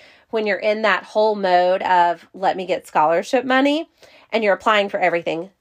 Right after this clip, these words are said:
P S, who is around my age and remembers what that looked like? It,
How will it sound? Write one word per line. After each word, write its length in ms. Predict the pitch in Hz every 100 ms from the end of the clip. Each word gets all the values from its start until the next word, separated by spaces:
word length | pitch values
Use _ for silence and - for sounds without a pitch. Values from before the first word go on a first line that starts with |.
| _
P 280 | - 240 320
S, 520 | 170 156 226 - - _ _ _ _ _ _ _ -
who 240 | 285 349 -
is 400 | 208 190 190 _
around 340 | 190 185 175 214
my 160 | 247 -
age 380 | 170 160 160 -
and 100 | 180
remembers 800 | 180 175 202 196 156 151 - - _ _ _ _ _ _
what 240 | - 175 180
that 220 | 165 151
looked 240 | 160 -
like? 320 | - 85 - _ _ _ _
It, 280 | 208 202